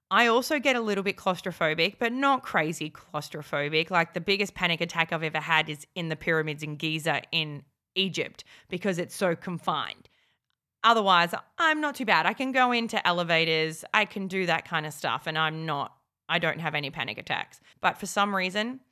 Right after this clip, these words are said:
on the top bunk, which is what I normally choose because I do feel a bit confined on the smaller, on the bottom bunk. So I pick the top bunk, go up there. The net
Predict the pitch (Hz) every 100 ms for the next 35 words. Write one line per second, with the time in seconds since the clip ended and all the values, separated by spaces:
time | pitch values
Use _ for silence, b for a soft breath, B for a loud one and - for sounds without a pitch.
0 | _ _ 202 190 175 180 180 185 220 262
1 | 190 180 185 175 175 165 151 - 165 202
2 | 180 175 143 143 165 170 156 151 - _
3 | - 156 143 160 147 156 156 151 - 165
4 | 160 156 151 - 151 143 147 151 143 170
5 | - _ _ - 208 - 240 226 - 202
6 | 196 185 - 226 220 185 175 160 156 -
7 | _ _ _ _ _ _ - 185 185 185
8 | 247 - -